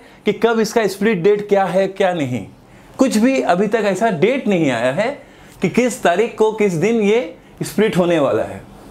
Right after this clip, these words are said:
तो दोस्तों, मेरे इस शब्दों पे आपका विशेष ध्यान हो। अक्सर क्या होता है, market में दो तरह की स्ट्रेटजी होती है, उस स्ट्रेटजी पर आपका ध्यान रहे। न्यूज़ से पहले शेयर price को ऊपर किया जाए,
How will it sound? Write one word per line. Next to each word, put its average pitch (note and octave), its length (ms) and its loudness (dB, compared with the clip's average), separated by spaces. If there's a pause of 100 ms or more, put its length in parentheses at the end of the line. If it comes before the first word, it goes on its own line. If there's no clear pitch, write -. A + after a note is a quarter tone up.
(1160)
तो G#3 60 2
दोस्तों, B3+ 380 2
मेरे A#3 220 2
इस A3+ 220 0
शब्दों G#3+ 220 2
पे A3+ 100 2
आपका G#3 260 -2
विशेष G3 340 0
ध्यान D3+ 260 -2
हो। G3 200 -6 (300)
अक्सर C4 320 0
क्या B3+ 140 2
होता G3+ 280 2
है, F3 220 2
market F3 420 0
में G#3 320 0
दो F#3+ 160 4
तरह F#3+ 200 2
की F3+ 160 2
स्ट्रेटजी D#3+ 440 0
होती B2 340 0
है, F#2+ 160 -10 (1120)
उस D#3+ 240 2
स्ट्रेटजी F#3 420 2
पर G3 200 2
आपका E3+ 240 2
ध्यान C3 280 0
रहे। F#2 200 -4 (2000)
न्यूज़ A#3+ 380 4
से C#4 160 2
पहले G#3+ 420 2
शेयर G#3 280 0 (100)
price F#3+ 260 2
को A#3 120 0
ऊपर E3 340 0
किया B2 280 2
जाए, G2+ 240 -4